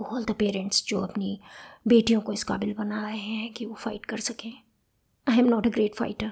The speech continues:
I am telling you this outright। I am a very emotional person।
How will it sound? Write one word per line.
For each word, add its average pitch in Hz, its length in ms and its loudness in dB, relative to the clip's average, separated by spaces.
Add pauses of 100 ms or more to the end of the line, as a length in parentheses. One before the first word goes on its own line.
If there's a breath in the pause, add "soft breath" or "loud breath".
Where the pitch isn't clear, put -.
(880)
I 220 100 0
am 208 100 -2
telling 214 300 -2
you 220 140 -4
this 226 260 -2
outright। 220 460 -6 (800)
I 220 140 2
am 196 80 0
a 190 60 -2
very 214 240 2
emotional 226 440 -2
person। 254 340 -6